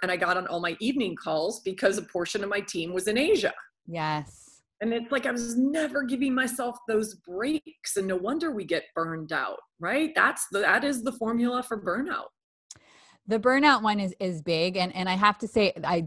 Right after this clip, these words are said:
Speaker 2: really think this goes back to the modeling the behavior again, because I've had many, many conversations, and I support several H R leaders,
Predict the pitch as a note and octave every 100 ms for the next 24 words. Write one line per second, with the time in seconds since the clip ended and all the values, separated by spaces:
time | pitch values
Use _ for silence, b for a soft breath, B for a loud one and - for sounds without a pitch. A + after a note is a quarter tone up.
0 | F#3 F#3 F#3+ G#3 G3+ G3 F#3+ F#3+ F3+ E3
1 | E3+ E3+ - E3+ E3+ D#3+ E3 E3 E3 D#3+
2 | D#3+ - E3+ E3+ E3+ E3 D3 D3 D3+ D3
3 | D#3+ D#3 E3 D3+ D#3+ D#3 E3 E3 F#3+ G#3+
4 | G#3 F#3 F3+ - E3+ E3+ F3 D#3 - E3
5 | E3 D#3 - E3 - F#3 - - _ -
6 | - - - E3+ E3+ E3 F3 E3+ F3+ E3
7 | D#3+ D3 C#3+ G3+ B3+